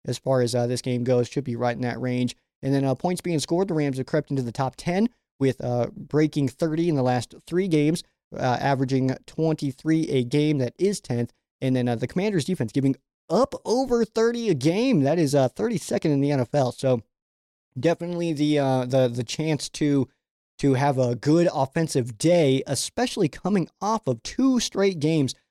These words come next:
of putting up thirty-plus points against some of the league's best defenses. Now we go against one of the league's worst defenses, and we're still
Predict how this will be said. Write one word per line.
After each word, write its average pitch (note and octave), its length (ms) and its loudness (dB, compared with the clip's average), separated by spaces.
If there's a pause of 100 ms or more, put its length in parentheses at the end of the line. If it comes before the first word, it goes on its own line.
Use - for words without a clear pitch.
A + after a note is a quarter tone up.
(160)
of C3 200 -6
putting E3+ 220 0
up E3+ 80 -4
thirty-plus F#3+ 560 -2
points C#3 320 0 (160)
against B2+ 460 -4
some D3+ 240 -2
of D3 120 -2
the C#3 80 -6
league's C3 400 -2
best B2+ 600 -4
defenses. B2 640 -2 (200)
Now C#3+ 260 2
we G#3 100 4
go C3 160 4
against B2+ 280 0
one C3 100 0
of A#2 60 -2
the A#2+ 60 -4
league's A#2+ 300 -2
worst G#3+ 640 -2
defenses, B2+ 640 0 (280)
and D#3 240 0
we're C#3+ 200 0
still C3+ 500 2